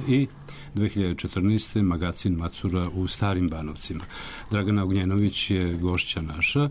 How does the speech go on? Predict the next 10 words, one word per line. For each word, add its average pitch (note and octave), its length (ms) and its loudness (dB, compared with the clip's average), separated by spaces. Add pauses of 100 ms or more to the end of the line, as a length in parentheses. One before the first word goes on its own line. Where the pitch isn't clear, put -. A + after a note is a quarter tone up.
(500)
I G#2 480 2
sad A2+ 200 0
se A2+ 80 0
vraćamo G#2 520 2
na F2+ 280 2
taj F2 420 -2
modni F#2+ 400 2
performans F2+ 960 -2
u F#2 240 0
magacinu F2+ 640 0